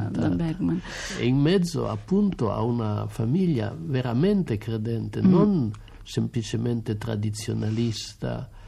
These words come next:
Speaker 2: No, perché anzi erano in polemica con i vicini
Speaker 1: Esatto.
Speaker 2: tradizionalisti, eccetera, sì.
Speaker 1: Quindi è già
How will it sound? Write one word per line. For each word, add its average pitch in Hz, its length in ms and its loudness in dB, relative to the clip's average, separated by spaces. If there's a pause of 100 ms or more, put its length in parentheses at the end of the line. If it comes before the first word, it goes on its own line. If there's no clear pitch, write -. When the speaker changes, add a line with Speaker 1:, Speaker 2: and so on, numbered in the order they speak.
Speaker 2:
No, 175 220 6
perché 160 240 0
anzi 160 200 6
erano 160 180 6
in 160 100 8
polemica 160 640 8
con 160 180 2
i 160 80 6
vicini 156 600 2
Speaker 1:
Esatto. 160 180 0
Speaker 2:
tradizionalisti, 170 960 6
eccetera, 170 600 -2
sì. - 120 -10 (540)
Speaker 1:
Quindi 143 360 2
è 117 160 -2
già 151 380 0